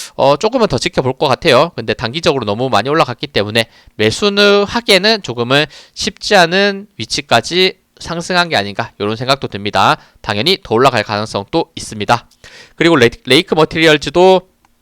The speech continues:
전고체 관련 단기 급등, 오늘은 약간 조정, 마이너스 이 퍼센트.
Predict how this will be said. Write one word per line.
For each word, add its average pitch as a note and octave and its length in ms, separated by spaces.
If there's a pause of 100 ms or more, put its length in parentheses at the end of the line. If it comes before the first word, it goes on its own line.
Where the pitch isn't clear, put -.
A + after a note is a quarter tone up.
(480)
전고체 D3 400
관련 D3 480
단기 G2+ 260
급등, C3 440 (100)
오늘은 B2+ 420 (340)
약간 C3 360 (380)
조정, B2+ 460
마이너스 G#2 400
이 G#2+ 40
퍼센트. D#3 640